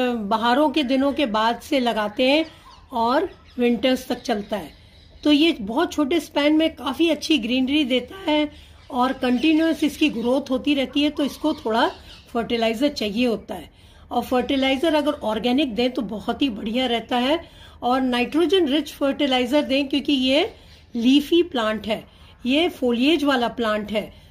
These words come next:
तो जो भी foliage वाला प्लांट होता है, ग्रीन प्लांट होता है, उसको नाइट्रोजन ज़्यादा चाहिए होती है। तो मैं इसमें देती हूँ generally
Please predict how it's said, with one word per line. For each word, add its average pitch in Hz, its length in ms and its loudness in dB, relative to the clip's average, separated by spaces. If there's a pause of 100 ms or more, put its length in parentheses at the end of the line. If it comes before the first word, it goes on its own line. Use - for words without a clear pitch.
(140)
तो 277 160 0
जो 254 300 0
भी 339 180 4
foliage 285 400 0
वाला 277 240 0
प्लांट 254 340 -4
होता 277 220 -2
है, 240 140 -2
ग्रीन 247 300 -2
प्लांट 262 340 -2
होता 240 240 -4
है, 302 180 2 (360)
उसको 320 400 -2
नाइट्रोजन 226 760 -2
ज़्यादा 208 280 0
चाहिए 220 340 -2
होती 185 320 -4
है। 156 60 -8 (600)
तो 285 300 4
मैं 254 500 0
इसमें 294 340 -2
देती 226 260 -4
हूँ 285 140 0
generally 240 480 -2